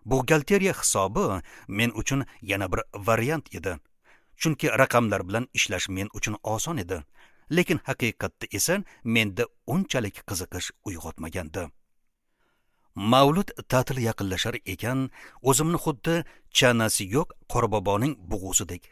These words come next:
his qildim. Men vaqtimni va oilaviy stipendiyamni behuda sarfladim. Bir narsani aniq bilardim. Mening kelajagim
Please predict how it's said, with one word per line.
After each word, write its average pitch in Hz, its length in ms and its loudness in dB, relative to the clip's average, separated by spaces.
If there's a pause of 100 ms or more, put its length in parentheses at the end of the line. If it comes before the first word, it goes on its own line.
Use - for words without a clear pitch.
his - 120 -4
qildim. 87 360 -8 (760)
Men 151 240 2
vaqtimni 123 640 2 (320)
va 117 160 4 (120)
oilaviy 117 560 4
stipendiyamni 110 840 -2 (180)
behuda 107 540 -6
sarfladim. 87 560 -6 (460)
Bir 101 180 -4
narsani 101 460 -2
aniq 123 280 -4
bilardim. 104 400 -6 (640)
Mening 107 440 -4
kelajagim 104 580 -4